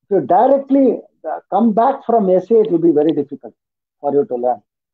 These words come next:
I think most of the, uh, topics that I wanted to talk about development of jatis I have covered. If any questions are there, I think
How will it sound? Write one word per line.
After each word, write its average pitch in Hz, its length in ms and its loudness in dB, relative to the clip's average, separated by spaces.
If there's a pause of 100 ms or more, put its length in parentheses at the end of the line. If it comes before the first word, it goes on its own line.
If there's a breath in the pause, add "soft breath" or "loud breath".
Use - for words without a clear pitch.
(1120)
I 131 100 -8
think 196 220 -4 (260)
most 165 360 -4
of 165 160 -2
the, 160 140 4 (140)
uh, 131 400 2 (600)
topics 170 380 -2
that 156 140 0
I 151 120 2
wanted 156 320 0
to 156 80 -8
talk 160 320 -4
about 143 280 -4 (280)
development 151 380 -6
of 135 80 -12 (100)
jatis 143 300 -8
I 139 60 -2
have 123 180 -10
covered. 156 300 0 (1200)
If 143 200 -10
any 214 320 2
questions 214 500 -2
are 180 180 2
there, 175 320 2 (400)
I 143 100 -8
think 143 260 -6